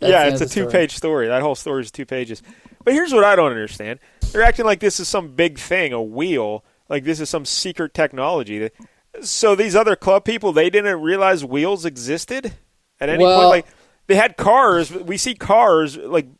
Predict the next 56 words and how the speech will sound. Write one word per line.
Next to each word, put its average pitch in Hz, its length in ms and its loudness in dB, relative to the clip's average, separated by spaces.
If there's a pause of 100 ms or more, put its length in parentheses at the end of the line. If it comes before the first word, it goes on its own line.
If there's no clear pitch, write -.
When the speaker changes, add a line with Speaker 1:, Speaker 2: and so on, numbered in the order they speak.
(140)
Speaker 2:
right 175 280 -4
there 175 240 4
in 135 180 -12
the 143 140 -16
Speaker 1:
Yeah, 151 240 4
Speaker 2:
panel 139 160 2
Speaker 1:
good 151 60 0
Speaker 2:
one, 143 180 -2
Speaker 1:
point. 135 440 -6
Good 143 80 -4
Speaker 2:
like, 135 160 -4
buried 147 280 0
Speaker 1:
point. 143 40 -2
Speaker 2:
in 143 80 -8
the, 127 240 -4
like, 123 240 -8
they 135 140 0
didn't 160 220 -6
know, 147 200 0
"Oh, 185 200 -4
what 147 160 -4
are 190 80 -8
those 185 180 -12
things 190 220 -16
on 165 60 -12
the 156 80 -14
bottom 151 300 -8
of 104 60 -14
them 110 140 -18
cars? 165 420 -12
Oh, 196 200 -10
they're 98 160 -14
wheels. 185 460 -16
Why, 131 240 -14
why 143 120 -12
can't 175 160 -18
we?" 156 200 -20 (840)
I 101 160 -18
don't 95 140 -20
know. 95 100 -20 (280)
Speaker 1:
Yeah, 156 460 4
the 139 80 0
problem 185 440 2
is, 170 160 -2
is 151 180 -6
how 170 260 -2
long 185 300 2
after, 165 340 -4
like, 180 300 2 (120)
plus 233 240 0
there's 151 220 -6
skyscrapers 160 880 -2
in 151 60 -8
the 127 80 -4
background, 160 600 -4
so 139 260 -4